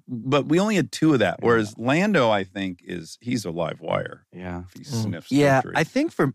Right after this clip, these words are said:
Speaker 4: for Lewis, if he's not gonna win, he's not gonna go balls to the wall.
Speaker 1: Right.
Speaker 4: Like, he's not gonna kill himself to get fifth.
Speaker 1: Yeah.
Speaker 4: Like, he's just gonna be responsible and get through
Speaker 2: Yeah.
Speaker 4: the weekend. But I think if he somehow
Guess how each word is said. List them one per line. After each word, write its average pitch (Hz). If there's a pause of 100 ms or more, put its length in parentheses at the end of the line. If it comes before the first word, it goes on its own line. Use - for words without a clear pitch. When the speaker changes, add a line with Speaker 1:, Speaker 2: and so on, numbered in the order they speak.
(120)
Speaker 4:
for 131
Lewis, 123
if 113
he's 131
not 180
gonna 135
win, 110
he's 101
not 90
gonna 82
go 78 (300)
balls 80
to 78
the -
wall. - (520)
Speaker 1:
Right. 87
Speaker 4:
Like, 80
he's 90
not 185
gonna 139
kill 123
himself 110
to 107
get 85 (140)
fifth. -
Speaker 1:
Yeah. 85
Speaker 4:
Like, 113
he's 127
just 120
gonna 110
be 101
responsible 80
and 80 (100)
get 95 (100)
through 87
Speaker 2:
Yeah. 82
Speaker 4:
the 82
weekend. 82
But 107
I 113
think 165
if 143
he 117
somehow 107